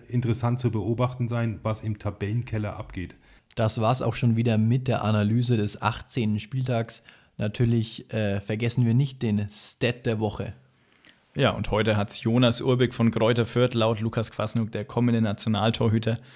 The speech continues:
Speaker 3: geschafft. Und zwar mit seiner beeindruckenden Zahl von über vier Expected Goals, die auf sein Tor kamen, ja, die er aber alle parieren konnte. Also wirklich eine unglaubliche Leistung und, ja, nicht nur wahrscheinlich Spieler der Woche, sondern auch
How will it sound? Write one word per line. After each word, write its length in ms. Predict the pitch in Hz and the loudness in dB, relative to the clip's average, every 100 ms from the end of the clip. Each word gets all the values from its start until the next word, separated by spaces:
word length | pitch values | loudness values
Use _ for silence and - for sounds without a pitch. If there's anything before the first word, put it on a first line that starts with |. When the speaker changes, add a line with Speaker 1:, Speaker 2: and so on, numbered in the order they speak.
| - - _ | -20 -20 _
Speaker 3:
geschafft. 420 | 120 113 123 - | 0 4 4 2
Und 140 | 120 110 | 0 2
zwar 220 | - 110 | 4 4
mit 140 | 110 | 4
seiner 260 | - 113 110 | 2 2 2
beeindruckenden 920 | 104 - 117 123 120 - 117 110 107 | 0 0 0 2 -2 0 0 0 -2
Zahl 320 | - 98 107 | -2 -2 -2
von 240 | 110 113 110 - | -2 -2 -2 2
über 340 | 165 156 131 | 4 6 6
vier 460 | 127 131 135 131 - - - - | 4 2 4 4 0 -18 -20 -4
Expected 680 | 113 - - 139 - 113 107 | -2 -2 -2 -4 -2 -2 2
Goals, 300 | 110 123 - | 2 2 0
die 140 | 113 | 0
auf 160 | 127 117 | 0 4
sein 200 | 120 113 | 4 6
Tor 220 | 120 117 | 6 4
kamen, 320 | 110 110 110 | 2 0 2
ja, 160 | 104 110 | 2 0
die 140 | 107 | 2
er 80 | 104 | 2
aber 200 | 101 78 | 2 0
alle 200 | 110 117 | 0 0
parieren 400 | - 107 117 117 | 0 0 2 2
konnte. 360 | 107 107 117 123 - - - | 0 0 0 -4 -14 -20 -14
Also 220 | - 104 | -6 -4
wirklich 200 | 107 101 | -2 2
eine 120 | 113 | 2
unglaubliche 720 | - 147 135 120 120 123 110 | 6 6 6 6 6 4 2
Leistung 460 | 104 107 113 - 107 | 2 2 2 0 -2
und, 320 | 104 104 - - | -2 -2 -4 -8
ja, 160 | 98 | -4
nicht 180 | 104 110 | -2 0
nur 240 | 113 98 - - _ | 0 0 -8 -18 _
wahrscheinlich 380 | - 110 110 110 | -4 2 4 4
Spieler 360 | - 127 135 120 | 2 4 6 8
der 140 | 113 | 6
Woche, 400 | 110 123 117 110 | 6 4 2 0
sondern 360 | 110 120 110 104 | -2 0 2 2
auch 260 | 98 - | -2 -6